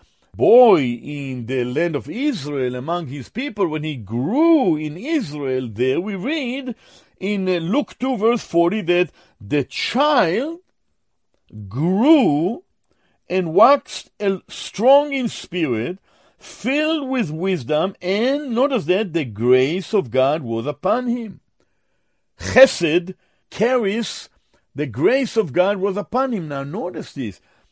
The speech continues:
When we say that grace is unmerited favor, well, we must qualify that when we speak about the Lord Yeshua the Messiah.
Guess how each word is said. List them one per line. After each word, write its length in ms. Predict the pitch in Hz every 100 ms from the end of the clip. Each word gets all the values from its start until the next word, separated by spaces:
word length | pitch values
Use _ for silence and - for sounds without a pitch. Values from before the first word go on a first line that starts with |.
| _ _ _ _ _ _ _ _
When 400 | 107 101 147 156
we 120 | 156
say 760 | - - 240 302 285 208 151 - _ _ _ _ _
that 720 | 139 131 104 165 156 - 131
grace 460 | 95 120 220 240 143
is 200 | 156 110 -
unmerited 840 | 160 214 190 165 185 165 131 117
favor, 840 | - - 220 269 294 147 104 90 113 _ _ _ _
well, 420 | 101 117 165 240 - _ _ _ -
we 200 | 139 170
must 480 | 160 190 185 -
qualify 720 | - - 285 294 - 139 131 117
that 440 | 117 120 156 175 _ _ _
when 280 | 104 143 180
we 100 | 170
speak 380 | - - 143 147
about 460 | 151 120 120 139 -
the 200 | 135 156
Lord 320 | 139 131 151
Yeshua 480 | 147 160 - 113 117
the 80 | 131
Messiah. 600 | 175 - 240 277 202 87